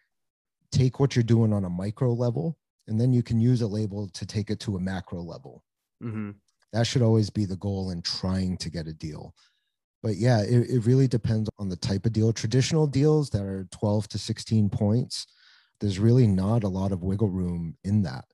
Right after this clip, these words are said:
Speaker 1: And it's disappointing because I can't for the life of me think, as a label, I would never even feel right taking eighty-five percent of an artist's income or eighty-eight percent of an artist's income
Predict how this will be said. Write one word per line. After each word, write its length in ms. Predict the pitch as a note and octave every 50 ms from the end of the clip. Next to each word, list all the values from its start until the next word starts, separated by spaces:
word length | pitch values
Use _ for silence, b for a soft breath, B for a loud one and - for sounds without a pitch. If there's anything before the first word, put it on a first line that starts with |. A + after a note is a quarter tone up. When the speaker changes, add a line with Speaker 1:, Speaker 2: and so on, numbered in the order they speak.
| _ _ _ _ _ _ _ _ -
Speaker 1:
And 100 | G#2+ G#2
it's 160 | G2+ - -
disappointing 800 | - C3+ B2 - A2+ G2+ - G#2 A2+ A#2+ A2+ - E2+ E2+ E2+ E2
because 760 | E2 F2 - - F2+ F2+ F2+ F2 F2 F2 - - - - - _ _ _ _ _ _ _ _ _ _ _
I 120 | - G2+
can't 320 | G2 - A2+ A2+ A2+ G#2 -
for 100 | - A2
the 80 | G2
life 320 | F2+ F2+ G2 A2 A2 - -
of 80 | E2+
me 420 | F#2 G2 F#2+ F#2 F2+ F2 E2+ E2+ - _ _ _ _ _ _ _ _ _ _ _
think, 520 | - - - - - A#2 A2+ G2+ F#2+ - - - - - - - D#3 D3 - -
as 180 | B2+ C3 C3 A#2+
a 60 | A2+
label, 560 | F#2+ G#2+ A#2+ C3 C#3 B2 G#2+ G2 F2+ F2 - -
I 120 | - A2 A#2
would 160 | B2 A#2+ G#2+
never 300 | G#2+ G#2+ G#2+ F#2+ G2 G2
even 240 | F#2+ F2 D#2+ E2+ E2+
feel 360 | - - - G#2+ G#2 G#2 G2+
right 360 | F#2 F2+ F2 D#2+ D#2 D2 D2 - _
taking 680 | - - F#2 F2+ - - F2 F2 F2 F2 E2+ E2+ E2 - _ _ _ G2
eighty-five 520 | G2+ F#2+ G2+ G2 - G2 F#2 F#2 F2+ - -
percent 500 | - F2+ - - F#2 F2+ F2+ F2 E2+ - -
of 100 | E2+ D#2
an 80 | E2+ E2
artist's 340 | E2 E2+ E2 D#2+ D#2+ - - -
income 460 | F2+ F2 D#2+ - C#2+ C#2+ D2+ D#2+ - _ _ _ _ -
or 140 | G2+ F#2
eighty-eight 520 | - - F#2+ F#2+ G2 F2+ F2 F2+ G2 F#2 -
percent 320 | - F#2 - - F2+ E2+
of 80 | E2+ D2+
an 100 | E2 -
artist's 340 | - - - D2+ D#2 - -
income 440 | - E2 - D3+ B1+ A#1+ - -